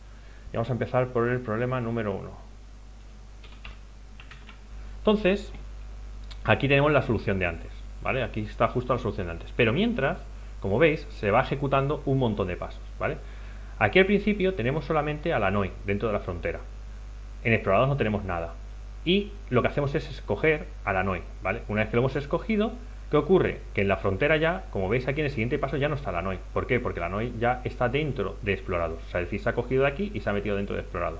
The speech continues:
como lo podéis ver aquí. Como aquí solo hay uno, lo cogemos, que es Nojoi, ¿vale? Y eso tiene lógica, porque si os dais cuenta, aquí, en este, pues de la noi vamos a Nojoi, ¿vale? Bueno, este es el tres,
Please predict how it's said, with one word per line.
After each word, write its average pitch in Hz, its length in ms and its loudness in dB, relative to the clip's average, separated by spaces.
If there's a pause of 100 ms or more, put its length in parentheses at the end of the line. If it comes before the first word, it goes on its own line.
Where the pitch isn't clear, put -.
como 90 160 -6
lo 82 60 -4
podéis 95 180 -2
ver 95 120 2
aquí. 85 200 -4 (800)
Como 214 200 6
aquí 147 120 2
solo 170 160 6
hay 180 140 6
uno, 226 260 4
lo 101 140 4
cogemos, 101 380 -2
que 104 100 0
es 101 100 0
Nojoi, 95 340 -2 (340)
¿vale? 117 240 -2
Y - 20 -2
eso 135 140 0
tiene 135 180 2
lógica, 98 380 0
porque - 200 -10
si - 120 -4
os 90 80 -4
dais 104 140 0
cuenta, 123 480 2 (400)
aquí, 113 380 -4 (600)
en 98 160 -4
este, 123 380 0 (360)
pues 95 220 0
de 95 80 0
la 85 100 -2
noi 123 200 0
vamos 107 320 0
a 107 40 0
Nojoi, 92 300 -4 (480)
¿vale? 104 200 -4 (440)
Bueno, 90 160 -10
este - 100 -10
es - 80 -10
el 87 120 -6
tres, 147 280 -2